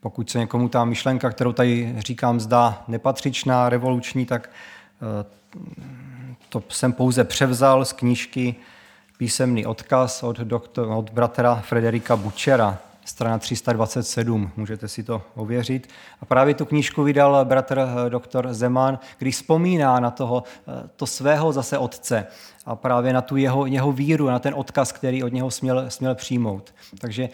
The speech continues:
i ti bratři, kteří byli před námi a na které my se odvoláváme, toto zdůrazňovali, že se máme dívat na, na ten život víry a to máme následovat. Máme mít živou víru.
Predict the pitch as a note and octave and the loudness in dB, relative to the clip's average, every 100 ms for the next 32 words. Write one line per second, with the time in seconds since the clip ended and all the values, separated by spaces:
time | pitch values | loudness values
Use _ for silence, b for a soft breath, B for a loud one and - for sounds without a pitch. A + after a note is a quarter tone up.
0 | B D3 - C#3+ C#3 C#3 D3+ - D3 C#3 | B -12 -6 0 2 2 -4 -4 -2 -2
1 | C3+ C#3 C#3 C#3+ C#3+ D3+ D#3+ D#3 D3+ C#3 | -2 -2 -2 -2 4 4 4 2 0 0
2 | B2+ - C3+ C3+ C#3 - B2+ C3 C3 C3 | -4 -4 -2 0 -2 -4 -2 2 2 2
3 | C3 C3+ C3+ C3 B _ - - D3+ D3 | 2 0 -2 -6 B _ -20 -6 -4 0
4 | D#3+ C3+ D3+ F3 D#3 D3+ B2+ A2+ A2 G2+ | 0 2 4 4 4 2 4 2 -2 -8
5 | B - B2 - C3 C3 C3 B2+ C3 B2+ | B -16 -10 -6 0 0 0 -2 -2 -2
6 | B2+ B2+ B2 B - B2+ C#3+ B2+ D3 D3 | -2 -4 -4 B -12 -4 -2 -2 0 0
7 | C3 C3 E3 E3+ B2+ B B - - - | -2 -2 -2 -2 -4 B B -16 -10 -4
8 | F3 E3+ E3+ E3 D#3+ - F3+ D3 A2+ G#2+ | 0 2 2 0 0 -2 -2 -2 -2 -2
9 | B2+ C3 C#3 C#3+ C#3 C3+ B2+ E3+ F3+ D3+ | 0 0 0 -2 -4 -6 -4 0 0 0
10 | F3 E3+ A#2+ | -2 -2 -2